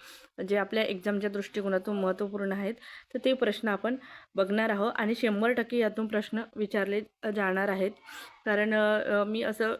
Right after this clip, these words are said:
एक व्यवस्थित इतर प-, पुस्तकातून वगैरे, अ, चांगलं रिसर्च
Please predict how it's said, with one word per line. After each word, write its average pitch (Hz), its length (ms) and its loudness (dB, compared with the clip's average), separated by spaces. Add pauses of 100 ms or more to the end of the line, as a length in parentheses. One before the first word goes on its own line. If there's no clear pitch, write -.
एक 202 160 2
व्यवस्थित 202 600 2
इतर 220 240 -2
प-, 202 320 2
पुस्तकातून 208 600 -2
वगैरे, 208 340 0
अ, - 260 -2
चांगलं 202 260 0
रिसर्च 208 400 -2